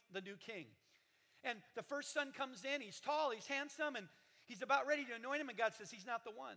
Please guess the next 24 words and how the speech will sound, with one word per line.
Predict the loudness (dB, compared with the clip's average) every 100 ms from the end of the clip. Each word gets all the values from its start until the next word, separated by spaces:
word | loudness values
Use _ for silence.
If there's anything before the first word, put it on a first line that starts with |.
| -10
And | -8
then | -2
the | 2
next | 2 2
one | -10 -6
comes, | -4 -4
tall, | -2 2 2
handsome, | 2 -2 -2 -2 -4 _ _ -6
he's | -6 0
not | 0 2
the |
one. | -2 -2
They | -2
go | -2 -2
through | 2
all | 8 12 12 10
the | 4
boys. | 2 4 4 2 -10 -20 -12 -2
Finally, | 0 0 -2 -6 -8 _ _ _ _ _ _ _ _ _ _ _ _ _ _ 0
Jesse | 2 2 -6
says, | -6 2
"That's | 4 4 2
it." | 2 2
And | -2